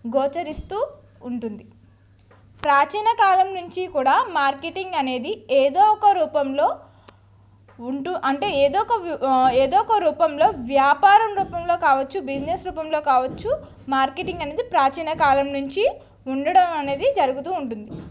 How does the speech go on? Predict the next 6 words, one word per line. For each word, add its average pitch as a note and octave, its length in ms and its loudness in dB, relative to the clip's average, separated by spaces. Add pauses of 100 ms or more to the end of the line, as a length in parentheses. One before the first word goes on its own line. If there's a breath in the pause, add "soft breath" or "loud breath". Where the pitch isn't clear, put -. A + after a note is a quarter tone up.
(320 loud breath)
అయితే E4 500 0 (260)
ఆధునిక D4 420 2 (140)
వ్యాపారం D#4 680 4 (100)
ఉపయోగించే C#4+ 920 0 (340 soft breath)
ఈ E4+ 140 -2
మార్కెటింగ్ F4+ 760 0